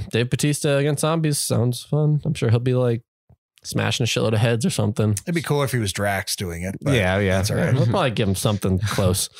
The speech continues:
Speaker 2: I would love to hear him just yell, "Die, zombie scum," and then just start, like, stabbing
Speaker 1: <laughs>
Speaker 2: people with his fucking swords. Like, that'd be
Speaker 1: Yeah,
Speaker 2: awesome.
Speaker 1: <laughs> right. Um,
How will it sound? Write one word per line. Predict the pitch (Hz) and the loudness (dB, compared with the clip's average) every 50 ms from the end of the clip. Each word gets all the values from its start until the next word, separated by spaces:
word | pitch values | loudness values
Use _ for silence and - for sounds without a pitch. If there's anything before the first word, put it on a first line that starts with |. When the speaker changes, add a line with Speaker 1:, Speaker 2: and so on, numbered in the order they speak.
| - - - | -16 -6 -2
Speaker 2:
I | 147 | 0
would | 160 170 | 0 2
love | 160 170 165 | 2 0 0
to | 175 156 | 0 0
hear | 123 143 139 | 0 0 0
him | 147 147 | 0 0
just | 151 147 - | 0 0 0
yell, | 147 139 139 139 | 0 0 0 0
"Die, | 120 - 123 120 127 135 139 131 127 120 | 0 0 0 0 2 0 0 -2 -2 -2
zombie | 104 139 127 120 127 123 131 123 | -2 0 0 0 0 0 0 0
scum," | 113 - - - - 113 110 110 101 95 90 - - | 0 0 -2 0 -2 -2 0 0 -2 -2 -4 -4 -4
and | 110 110 | -2 -2
then | 113 107 104 | -2 -2 -2
just | 113 107 - | -2 -2 -2
start, | - 120 113 - 95 | -2 -2 -4 -2 -4
like, | 107 107 - | -6 -4 -2
stabbing | - 92 131 - 135 120 104 101 | -2 0 2 2 4 4 2 2
Speaker 1:
<laughs> | 98 107 | 0 0
Speaker 2:
people | 110 95 113 | 0 -2 -2
with | 107 107 92 | -4 -4 -4
his | - 117 101 - | -4 -4 -4 -4
fucking | - 101 92 - 101 | -4 -6 -6 -6 -6
swords. | 95 - - 110 104 90 80 - - | -4 -4 -4 -4 -6 -6 -8 -10 -10
Like, | 101 98 | -8 -6
that'd | 104 104 90 | -6 -6 -4
be | - 147 | -2 0
Speaker 1:
Yeah, | 127 123 127 | 0 2 2
Speaker 2:
awesome. | 127 - 170 175 | 2 2 2 2
Speaker 1:
<laughs> | |
right. | 135 - 156 147 - - 196 208 135 - - _ - - - - - - - - _ _ _ - | 2 2 2 2 0 0 0 0 -2 -2 -4 _ -16 -14 -12 -12 -12 -14 -16 -20 _ _ _ -4
Um, | 139 135 135 131 131 127 127 123 120 113 107 104 | -2 0 0 2 2 0 0 0 0 0 -2 -2